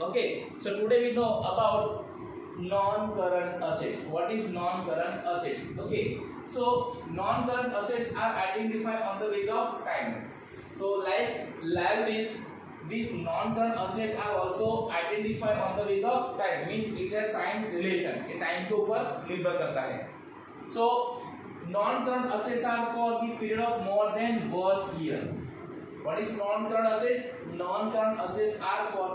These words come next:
the period of no more than one year। यानी हमारे बिजनेस में ऐसी कोई असेट्स है जो एक साल से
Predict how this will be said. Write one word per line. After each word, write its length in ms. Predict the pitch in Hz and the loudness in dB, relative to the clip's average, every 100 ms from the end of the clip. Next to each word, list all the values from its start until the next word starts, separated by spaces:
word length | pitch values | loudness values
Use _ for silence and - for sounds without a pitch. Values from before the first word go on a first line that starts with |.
| 220 | -2
the 80 | 226 | -2
period 180 | 202 196 | -2 0
of 160 | 214 202 | 0 2
no 100 | 180 170 | -2 -2
more 220 | 165 175 180 | 0 0 2
than 420 | 240 247 254 151 | 2 2 -2 -4
one 320 | 160 190 190 190 190 | 0 2 2 0 -2
year। 160 | 175 - - - - | 0 0 -2 -8 -8
यानी 280 | 185 190 233 196 | -4 -2 0 2
हमारे 380 | 170 180 226 214 | 2 4 2 2
बिजनेस 480 | 220 202 226 220 | 0 -2 -2 -2
में 80 | 226 | 0
ऐसी 280 | 214 220 240 - | 0 0 -2 -2
कोई 140 | 226 233 - | -2 0 0
असेट्स 360 | - 226 196 - | 0 0 -2 -2
है 140 | 226 214 - - - - - - - - 139 | 0 2 2 -2 -6 -10 -12 -12 -12 -10 -4
जो 220 | 196 220 160 143 | 0 0 2 2
एक 180 | 233 220 | 2 0
साल 340 | - 208 202 202 | -2 0 2 0
से 140 | 226 | -2